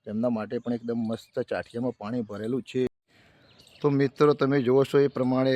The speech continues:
મારા બાપા હતા ભીખાભાઈ, પણ એકદમ સેવાભાવી હતા, કારણ કે એમને જેટલા મકાનોના કામ કર્યા અને જ્યારે જ્યારે જે જે મકાનનું ધાબું ભરાતું તો લાસ્ટમાં જે પણ એનો સિમેન્ટનો માલ વધતો તો કન્ટિન્યુ અમે એક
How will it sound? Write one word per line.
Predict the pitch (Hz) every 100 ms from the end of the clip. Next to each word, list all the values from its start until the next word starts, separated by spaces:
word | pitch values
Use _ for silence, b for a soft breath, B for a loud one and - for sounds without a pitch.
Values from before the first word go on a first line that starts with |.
| 135
મારા | 127 117 120 123
બાપા | 113 107 - 123
હતા | 120 127 117
ભીખાભાઈ, | 113 - 117 120 120 113
પણ | 123
એકદમ | 120 117 117
સેવાભાવી | 110 110 113 117 117 123 123
હતા, | - 120 120 117 B B
કારણ | - 120
કે |
એમને | 117 117 123
જેટલા | 110 107 - 135
મકાનોના | 127 - 120 123 127
કામ | - 107 127
કર્યા | 120 123
અને | 123 113
જ્યારે | 110 110 127
જ્યારે | 120 120 113
જે | - 117
જે | 135
મકાનનું | 131 110 123 131 117
ધાબું | 107 113 127
ભરાતું | 113 117 120 127 127 - B B B
તો | 123
લાસ્ટમાં | 110 92 - 131 123
જે | 110 117
પણ | - 131 127
એનો | 127 135
સિમેન્ટનો | 123 - 120 131 - 135
માલ | 123 113 120
વધતો | 113 107 _ 139 135 135 B B B
તો | - 143
કન્ટિન્યુ | - 120 117 - 139 135
અમે | 127 131 127
એક | - 143